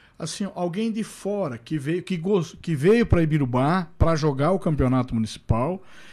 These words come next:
e que ficou por aqui, o que é da região, que vem pra cá e tal. Quando entrei pra dentro, pã.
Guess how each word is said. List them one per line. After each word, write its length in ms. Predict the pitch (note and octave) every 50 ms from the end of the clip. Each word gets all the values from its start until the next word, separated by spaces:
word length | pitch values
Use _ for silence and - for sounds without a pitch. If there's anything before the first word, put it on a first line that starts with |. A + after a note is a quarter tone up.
| - - -
e 100 | F#3+ G3
que 180 | - - A#3+ A#3+
ficou 360 | - - D4 C4 - E4 E4
por 160 | - - E4
aqui, 440 | - - - - C#4+ D#4 D#4+ D#4+ C4
o 120 | G3+ F3
que 140 | - - F#3 G3+
é 80 | A3
da 100 | G3+ G#3
região, 420 | E3+ F#3 E3 C3+ D#3 F3+ G#3+ A#3 G#3+
que 140 | - F3+
vem 160 | C#3 D#3 F#3 F3+
pra 180 | - - D#3
cá 220 | - - E3+ E3+ D#3+
e 40 |
tal. 300 | D#3 - C#3+ C#3 C3 - - - - - - - - _ _ _ _
Quando 500 | - - F#3+ G3 G3 G#3 G3+ G#3 G#3+ G#3+ G#3 G3+ G3 G3+ G3 G#3 - - - - A#3
entrei 280 | G#3 - - A3+ B3 A#3+
pra 120 | - A#3+
dentro, 280 | G#3 G#3+ B3 A#3 - - - -
pã. 260 | A3 G#3 G3 D3+